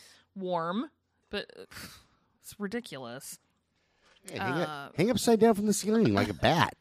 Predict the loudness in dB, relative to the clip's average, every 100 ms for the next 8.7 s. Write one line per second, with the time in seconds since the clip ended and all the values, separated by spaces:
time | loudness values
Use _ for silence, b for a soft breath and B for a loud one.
0 | -6 -2 -2 0 -2 0 -2 4 4 6
1 | 4 4 -2 -2 -8 _ _ _ -18 -2
2 | 4 8 8 6 4 -8 -8 -8 -4 -4
3 | -4 -4 -6 -6 -8 -8 -10 -10 -10 -10
4 | -12 -16 B B B _ 0 6 6 4
5 | -2 -4 -8 b b 2 4 4 2 0
6 | 2 6 6 6 b -4 -2 4 2 4
7 | 0 2 2 0 0 2 2 0 2 2
8 | 0 -2 0 0 2 -2 -2